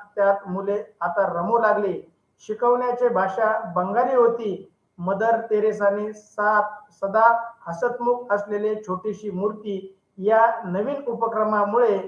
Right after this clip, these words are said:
प्रसन्न दिसू लागली. हे नाव आव-, हे नवे आव्हान मदर तेरेसांना यशस्वी करायचे होते.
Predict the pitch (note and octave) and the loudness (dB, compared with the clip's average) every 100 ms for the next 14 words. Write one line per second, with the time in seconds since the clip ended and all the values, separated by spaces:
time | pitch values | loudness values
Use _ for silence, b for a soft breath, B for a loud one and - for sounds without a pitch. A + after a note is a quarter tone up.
0 | - _ - G3+ A#3+ A#3 A#3 G3 G3+ A3 | -12 _ -10 -6 -4 -4 -4 -4 -4 -2
1 | G#3 G3+ G3+ F#3 - _ _ _ F3+ G#3+ | 2 2 2 -4 -6 _ _ _ -2 0
2 | G3 F3+ F#3+ G#3+ G#3+ - E3+ F#3+ - F3 | 0 0 4 4 2 0 0 0 -2 -4
3 | G#3+ G3+ G3+ A#3 A3+ F#3 G3 G#3+ G#3 G#3 | -4 0 2 2 2 2 2 2 0 -2
4 | F3+ G3+ G#3+ G#3 F#3+ F#3+ G3 F#3+ G3+ G#3 | -4 -2 -2 -4 -8 -8 -8 -6 -4 -4
5 | G3+ G3 F#3 F#3+ G3+ - F3+ F#3 F#3 F#3 | -6 -6 -12 -10 -10 -4 0 0 -2 -4
6 | F3+ F3+ D#3+ - | -4 -6 -8 -10